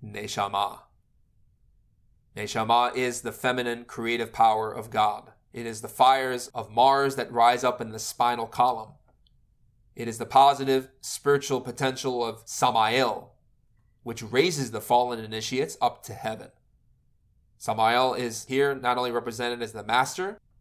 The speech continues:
who came and taught in Mexico, but really the, our inner Samael,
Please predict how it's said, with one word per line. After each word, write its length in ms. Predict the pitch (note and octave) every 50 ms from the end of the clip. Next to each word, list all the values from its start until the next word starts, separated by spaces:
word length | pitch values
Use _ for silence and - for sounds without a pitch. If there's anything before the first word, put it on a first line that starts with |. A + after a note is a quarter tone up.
| _ _ _
who 360 | - A#2+ A#2 A2+ A2 A2 A2 _
came 260 | - C#3 B2+ B2+ B2+ B2
and 120 | A#2 A2+
taught 280 | B2 B2 A#2+ A#2+ A#2+ A#2
in 140 | A2 A2 G#2 -
Mexico, 640 | B2 B2 A#2+ A#2+ - C#3 C3+ - C#3+ D#3 F#3+ G#3 - _ _ _ _ _ _ _ _ _ _ _ _ _ _ _ _ _ _ _ _ _ _ _ _ _ _ _ _ _ _ _ _ _ _ _ _ _ _ _ _ _ _ _ _ -
but 420 | A2+ A2+ A2+ A2+ A2 A2 A2 - -
really 420 | - A#2+ D3+ F3+ D#3+ B2+ A2+ G#2+ G#2+
the, 260 | G#2+ A2 G#2+ G#2+ G#2 -
our 180 | G#2 - - -
inner 300 | C3 C3+ D#3+ C3+ G#2+ G2+
Samael, 720 | - - - A2 G#2+ G#2+ G#2 G#2+ A#2 A#2 - - - _